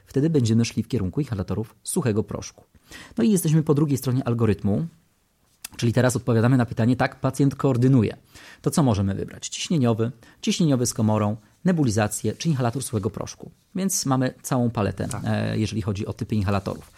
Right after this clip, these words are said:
Speaker 1: Ale znowu drugie pytanie. Czy pacjent robi mocny czy słaby wdech? Mocny, raczej inhalator suchego proszku. Słabszy wdech, to te pozostałe. Musimy jednak pamiętać też o zaleceniach.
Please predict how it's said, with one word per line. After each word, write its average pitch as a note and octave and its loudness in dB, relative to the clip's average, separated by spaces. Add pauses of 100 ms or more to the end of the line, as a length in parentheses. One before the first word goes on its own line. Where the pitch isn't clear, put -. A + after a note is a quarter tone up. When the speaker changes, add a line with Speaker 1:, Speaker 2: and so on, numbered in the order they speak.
(300)
Speaker 1:
Ale C#3+ 2
znowu C#3+ 2
drugie C#3+ 0
pytanie. C#3+ -2 (240)
Czy - -12
pacjent C3+ 0
robi G#2 0
mocny G2 -2
czy C#3+ -6
słaby B2+ 0
wdech? - -12
Mocny, A#2 0 (200)
raczej G#2 -2
inhalator A2 -2
suchego A#2 -4
proszku. - -10 (200)
Słabszy G#2+ -4
wdech, A#2+ -4 (320)
to C3 -2
te G#2 -2
pozostałe. G2 -4 (580)
Musimy F3 2
jednak D3 0
pamiętać B2 0
też - -4
o A2 -4
zaleceniach. G#2 -2